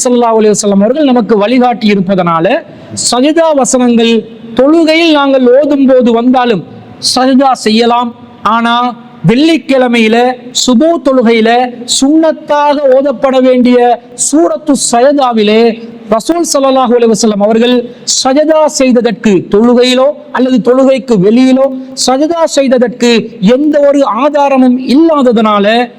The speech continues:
சுன்னத் வல் ஜமாத்தை சேர்ந்த இமாம்கள் வெள்ளிக்கிழமையில சூரத்து சஜதால சஜதா செய்வது நபி வழிக்கு மாற்றமாக இருக்கிறது, பித்அத்தாக நூதன அனுஷ்டானமாக இருக்கிறது, அதை அவர்கள் தவிர்ந்து கொள்ள வேண்டும். ஏனைய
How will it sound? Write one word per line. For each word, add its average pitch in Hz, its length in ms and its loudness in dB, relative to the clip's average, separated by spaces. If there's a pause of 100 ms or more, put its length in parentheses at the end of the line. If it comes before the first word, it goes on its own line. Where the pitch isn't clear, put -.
(320)
சுன்னத் 320 420 0
வல் 285 260 0
ஜமாத்தை 254 500 0
சேர்ந்த 247 380 2 (180)
இமாம்கள் 247 500 2 (400)
வெள்ளிக்கிழமையில 285 760 0 (100)
சூரத்து 311 340 0 (100)
சஜதால 240 380 2 (460)
சஜதா 277 360 0 (140)
செய்வது 226 380 2 (500)
நபி 240 260 2
வழிக்கு 262 380 0 (100)
மாற்றமாக 240 560 -2
இருக்கிறது, 214 420 2 (400)
பித்அத்தாக 247 720 0 (420)
நூதன 285 400 2
அனுஷ்டானமாக 240 760 0
இருக்கிறது, 233 420 0 (440)
அதை 247 160 0 (120)
அவர்கள் 226 440 0
தவிர்ந்து 262 360 2
கொள்ள 214 240 0
வேண்டும். 247 400 0 (440)
ஏனைய 320 280 0